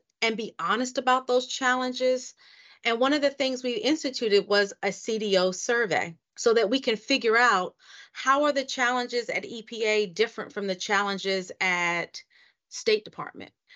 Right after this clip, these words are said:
We know that State Department has a domestic and a global footprint, but we also know that we have chief diversity officers that are squarely thinking about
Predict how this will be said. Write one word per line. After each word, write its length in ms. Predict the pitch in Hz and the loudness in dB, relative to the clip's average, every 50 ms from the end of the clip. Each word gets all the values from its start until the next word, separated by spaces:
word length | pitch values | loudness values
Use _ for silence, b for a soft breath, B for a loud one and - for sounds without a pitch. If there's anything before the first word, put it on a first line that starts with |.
| B B B - | B B B -4
We 180 | 196 247 262 | 0 0 2
know 340 | 254 240 240 240 247 262 254 | 2 4 4 4 4 4 4
that 160 | 233 208 156 | 2 0 -4
State 260 | - - - 220 226 - | -6 -6 -6 -6 -6 -6
Department 440 | 214 - - 220 220 - 165 208 | -10 -8 -6 -6 -4 -4 -6 -6
has 180 | 202 220 214 202 | -6 -6 -4 -4
a 60 | 202 | -4
domestic 500 | 185 196 196 208 214 226 220 - 240 220 | -4 -2 0 0 0 0 0 -2 -4 -2
and 160 | 233 226 220 | 0 0 0
a 40 | 220 | -2
global 600 | 202 - 208 233 240 269 247 190 196 202 214 214 - | -2 0 2 2 2 2 2 2 0 0 0 -2 -8
footprint, 640 | _ - - - - - - - 175 151 - - - _ _ B B B B - | _ -2 -2 -2 -2 -2 -4 -2 -2 -2 -4 -6 -12 _ _ B B B B 4
but 140 | 247 247 | 6 6
we 100 | 247 269 | 8 8
also 380 | 262 269 311 339 339 - 277 262 | 6 6 6 4 2 0 0 0
know 200 | 247 240 233 233 | 2 0 0 0
that 200 | 220 233 - - | 0 -2 -4 -4
we 140 | 226 240 233 | -4 -4 -2
have 380 | 233 240 226 226 226 226 220 214 - _ | -2 0 2 2 2 0 -2 -6 -12 _
chief 240 | - - 262 254 254 | -8 -8 -8 -8 -8
diversity 500 | 226 196 208 220 220 208 - 208 208 202 | -8 -4 -4 -4 -4 -4 -4 -2 2 2
officers 440 | 208 214 214 214 208 - 220 208 | 2 2 0 -4 -6 -6 -6 -6
that 120 | 202 208 - | -4 -6 -6
are 60 | - | -6
squarely 680 | - - - - - - 214 233 226 233 233 226 220 220 | -8 -8 -12 -12 -4 0 2 2 4 4 4 2 2 2
thinking 400 | - - 226 220 220 214 214 208 | 0 -2 -4 -4 -4 -4 -4 -2
about 460 | 196 196 196 196 196 196 190 - | 2 2 4 4 4 4 2 0